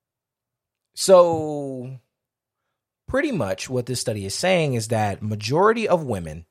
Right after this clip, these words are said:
have abortions out of convenience. That is a very safe statement to say. You are willing to kill your child out of convenience. If that is not troubling,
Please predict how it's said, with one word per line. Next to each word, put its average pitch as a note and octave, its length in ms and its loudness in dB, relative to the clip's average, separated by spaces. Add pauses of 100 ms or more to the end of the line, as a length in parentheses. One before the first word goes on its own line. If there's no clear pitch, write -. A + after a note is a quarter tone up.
(880)
have C3 280 -4
abortions A2 580 -6
out F#2+ 140 -8
of F#2 80 -12
convenience. D#2+ 680 -18 (2750)
That D3 220 4
is C#3+ 240 6
a A#2+ 180 0
very B2+ 680 2 (220)
safe A2+ 420 -4
statement F#2+ 420 -8
to - 80 -16
say. - 360 -14 (420)
You A3 400 -2
are F#3 200 6
willing A3+ 480 4
to F3 120 -2
kill G#3 340 2
your A#3 180 -4
child C3 560 4
out D#3 240 4
of C#3+ 160 -4
convenience. A#2 840 -6 (500)
If E3 200 2 (180)
that D#3+ 300 6
is D#3+ 220 -2
not C#3 300 0
troubling, D#3+ 540 0